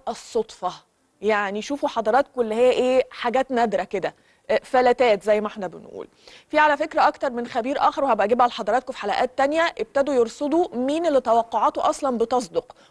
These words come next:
وعلى أي أساس بيرصد التوقعات. وهنا فكرة التخطيط مثلًا في الشركات أو كده، دي حاجة ودي حاجة، فرق بين التخطيط والتنبؤ.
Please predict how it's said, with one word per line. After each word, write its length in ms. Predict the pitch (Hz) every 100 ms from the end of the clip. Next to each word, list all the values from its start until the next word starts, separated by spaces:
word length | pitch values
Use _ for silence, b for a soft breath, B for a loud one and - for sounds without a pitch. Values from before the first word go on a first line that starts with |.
| -
وعلى 300 | 208 233 254
أي 420 | 277 381 392 -
أساس 340 | - 359 370
بيرصد 580 | 214 254 359 - 359 349 _ _ -
التوقعات. 720 | - 240 233 233 233 247 196 -
وهنا 360 | 202 269 294
فكرة 360 | 269 294 254 240 - - -
التخطيط 640 | 175 - - - 269 262
مثلًا 420 | 208 233 208 208 - B B
في 60 | 214
الشركات 680 | 202 208 196 - 240 240
أو 120 | 190 165
كده، 260 | 185 170 -
دي 180 | 185 285
حاجة 440 | - 359 392 466 -
ودي 280 | 220 233 254
حاجة، 360 | 226 196 - -
فرق 200 | 233 -
بين 120 | 208
التخطيط 600 | 220 - - 302 415 - b b b
والتنبؤ. 920 | 220 262 294 - 220 214 226 233 156